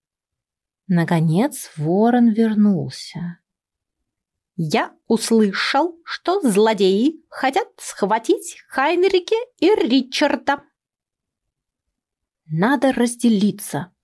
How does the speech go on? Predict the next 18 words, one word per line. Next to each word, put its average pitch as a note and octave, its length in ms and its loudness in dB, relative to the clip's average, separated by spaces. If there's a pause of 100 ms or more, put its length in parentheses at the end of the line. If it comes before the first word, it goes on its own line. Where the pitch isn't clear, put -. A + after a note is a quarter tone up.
чтобы D#3 340 -4
узнать, E3+ 480 -2
за F3+ 120 -2
кем C#4 320 -2 (100)
именно F3 480 2
они G#3 220 4
охотятся», - 720 -6 (240)
сказал D#3+ 480 -6
я. D3 240 -8 (600)
«За D#3+ 260 -2
сыном F3+ 640 0 (260)
или E3+ 240 0
за A3 160 -2
матерью? F3+ 680 -4 (320)
Я A#3 300 2
останусь F3+ 720 -2
с - 80 -2
Ричардом, D#3 680 -2